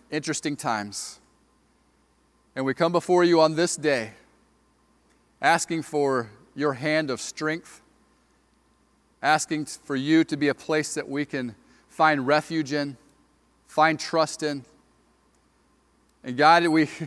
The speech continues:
<laughs> we come to these moments with so much uncertainty around us, declaring on this day that yes, you are Lord of our lives, and with convictions our lives will show it.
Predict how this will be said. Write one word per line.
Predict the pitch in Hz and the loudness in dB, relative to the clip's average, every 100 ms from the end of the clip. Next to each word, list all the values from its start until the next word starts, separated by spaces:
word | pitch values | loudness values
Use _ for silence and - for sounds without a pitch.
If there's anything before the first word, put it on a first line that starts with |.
| - | -14
<laughs> | _ _ _ - | _ _ _ -4
we | 147 | 0
come | 180 180 | 4 4
to | 170 | 4
these | 170 139 | 2 2
moments | 151 160 165 165 - - _ _ _ _ _ _ _ _ _ _ | 0 0 -2 -6 -10 -12 _ _ _ _ _ _ _ _ _ _
with | 131 | -8
so | - 170 | 0 2
much | 180 175 | 4 4
uncertainty | 185 170 - 170 170 170 | 2 0 0 0 0 -2
around | 160 139 139 143 | 0 2 2 0
us, | 117 - - _ _ _ _ _ _ _ _ _ _ _ _ _ _ - | -6 -12 -18 _ _ _ _ _ _ _ _ _ _ _ _ _ _ -6
declaring | 147 - 165 175 170 | -6 -2 0 2 2
on | 151 143 | 0 -2
this | 160 - | -4 -4
day | 147 127 104 101 _ _ | -4 -4 -4 -12 _ _
that | 135 | -10
yes, | 131 147 131 - - - - _ _ _ _ _ _ _ _ _ _ _ | -4 0 0 -2 -8 -10 -14 _ _ _ _ _ _ _ _ _ _ _
you | 123 160 | -4 2
are | 160 151 | 4 4
Lord | 135 147 160 | 2 2 2
of | 156 | 2
our | 139 139 | 2 2
lives, | 120 107 104 - - - _ _ _ _ _ _ _ _ _ 131 | 0 -4 -6 -12 -18 -20 _ _ _ _ _ _ _ _ _ -8
and | |
with | 131 131 | -6 -4
convictions | 147 131 147 - 143 127 | -4 0 0 0 -2 -2
our | 127 | -2
lives | 127 120 120 110 | 0 2 0 -2
will | 117 | -10
show | - - 98 | -12 -12 -12
it. | - | -14